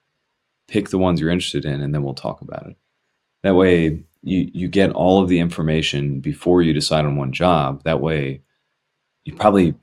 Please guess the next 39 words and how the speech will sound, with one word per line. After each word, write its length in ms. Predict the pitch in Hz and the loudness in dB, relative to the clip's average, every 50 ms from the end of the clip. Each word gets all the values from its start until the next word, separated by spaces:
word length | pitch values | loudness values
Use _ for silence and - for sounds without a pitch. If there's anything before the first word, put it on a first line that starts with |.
| _ _ _ | _ _ _
probably 300 | - - 104 101 107 101 | -2 0 2 2 4 4
will 180 | 92 95 90 85 | 4 4 4 2
enjoy 380 | 78 73 90 104 110 117 98 | 2 2 4 4 6 6 6
that. 220 | 82 80 78 82 85 | 4 2 0 0 2
And 80 | 95 110 | 2 2
even 180 | 113 117 113 | 2 2 2
if 100 | 107 - | 0 -2
you 80 | - 92 | -4 -2
don't, 400 | 101 107 113 104 - - - 65 | -2 0 0 0 -2 -4 -6 -2
do 140 | - 98 101 | 0 2 4
that 160 | 98 87 - | 4 4 2
job 300 | - 92 87 87 78 - | 2 0 0 0 -2 -4
for 80 | - 80 | -6 -4
a 40 | |
little 200 | 82 101 104 92 | -4 -2 -2 -2
bit 160 | 73 78 78 62 | -2 -2 -2 -2
and 100 | 71 87 | -2 0
then 100 | 85 85 | 0 0
move 160 | 92 95 104 | 0 0 0
on 140 | 101 92 87 | 0 0 0
to 60 | 73 | 0
the 100 | 69 71 | 0 0
next 300 | 73 73 73 - - - | -2 -4 -4 -6 -10 -16
one. 160 | - 87 - | -16 -16 -12
There's 200 | - 80 78 82 | -12 -12 -6 -4
nothing 300 | 92 92 92 87 82 87 | -2 -2 -2 -2 -4 -4
saying 320 | - - 80 78 78 78 | -2 -2 0 0 0 0
that 140 | 73 60 - | -2 -4 -6
you 80 | 69 76 | -8 -8
have 140 | 73 71 - | -8 -8 -8
to 100 | - - | -12 -14
stay 260 | - - 78 78 76 | -6 -2 -2 0 0
in 160 | 71 67 67 | -2 -4 -6
one 220 | 71 78 78 76 | -8 -6 -6 -8
career 300 | - - 80 78 78 76 73 | -8 -8 -4 -4 -4 -4 -4
field 380 | - - 62 65 67 67 - | -8 -10 -10 -10 -10 -12 -14
for 120 | _ - 71 | _ -14 -12
your 120 | 65 71 | -10 -10
entire 500 | 71 71 - 80 73 71 67 67 67 65 | -10 -10 -8 -6 -6 -6 -6 -8 -10 -14